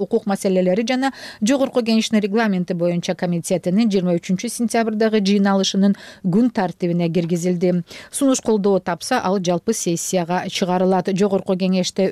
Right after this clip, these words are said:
өзүн өзү таркатуу боюнча отуз эки депутаттан кол чогултулуп, сунуш парламенттин төрагасы Нурланбек Тургунбек уулуна жөнөтүлгөн. Спикер бул демилгени колдой турганын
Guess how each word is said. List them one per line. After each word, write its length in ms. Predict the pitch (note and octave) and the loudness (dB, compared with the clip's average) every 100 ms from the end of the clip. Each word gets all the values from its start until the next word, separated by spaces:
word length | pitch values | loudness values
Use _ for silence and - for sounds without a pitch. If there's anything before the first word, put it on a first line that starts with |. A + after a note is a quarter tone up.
| F#3 | 0
өзүн 240 | F3+ F3+ F3 | 0 0 -2
өзү 100 | F3 | -2
таркатуу 460 | F3+ F3+ F3+ - | -6 -4 -4 -2
боюнча 420 | G3 A3 A#3 A3+ B3+ - - | 0 2 0 -2 -6 -8 -4
отуз 360 | A#3+ A#3+ A#3 G3+ | -2 0 -2 0
эки 240 | A3+ G#3+ | -2 -2
депутаттан 680 | G#3+ G3 - F#3 F3+ - F#3 - | -4 -4 -4 -4 -4 -4 -4 -2
кол 180 | A3 G3 | 0 0
чогултулуп, 640 | - F#3+ F3 - F#3 A#3+ - | 0 -2 -2 -4 -2 -2 -4
сунуш 380 | - F#3 G3+ - | -2 0 0 -2
парламенттин 600 | G3 F#3 F#3 G#3 G#3+ A3+ | -2 0 2 0 0 -2
төрагасы 440 | A#3 A3+ A3+ - | -2 -2 -2 0
Нурланбек 580 | A#3 G3 F3+ F3+ F3 E3 - | 2 2 2 2 0 -4 -4
Тургунбек 540 | A#3 A3 G3+ F#3 F3 | -2 0 2 0 -2
уулуна 340 | F3+ E3+ E3+ E3+ | -2 0 0 0
жөнөтүлгөн. 640 | E3 E3+ E3+ F#3 F#3 B3+ | 0 0 0 -2 -2 -4
Спикер 400 | - G#3+ G#3+ C4 - - - | -4 -4 -2 -4 -6 -20 -2
бул 160 | F#3 A3 | 0 2
демилгени 640 | G#3 G#3 G3+ F#3+ G3+ G#3 - | 2 2 0 0 0 -2 -4
колдой 420 | - A#3 D#3+ F#3 | 0 0 0 -2
турганын 600 | - F3 E3+ E3 D#3+ E3 | -2 -6 -4 -4 -2 -4